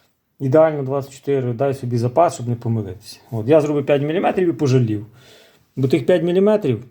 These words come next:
потім як забивати цементно-піщаною сумішю, вони так, ну, трошки видно, вон, видно ту смужку таку з краю.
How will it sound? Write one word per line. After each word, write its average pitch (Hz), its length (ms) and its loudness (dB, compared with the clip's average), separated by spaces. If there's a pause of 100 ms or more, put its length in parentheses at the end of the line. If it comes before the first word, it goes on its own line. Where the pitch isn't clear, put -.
(160)
потім 139 280 2
як 127 100 0
забивати 135 540 2
цементно-піщаною 135 840 -4
сумішю, 147 520 0
вони 143 200 -2
так, 151 240 -2
ну, 165 240 -6
трошки 160 400 -2
видно, 143 340 4
вон, 110 200 -8
видно 120 420 0
ту 113 120 -10
смужку 143 420 -6
таку 123 320 -8
з - 80 -14
краю. 117 420 0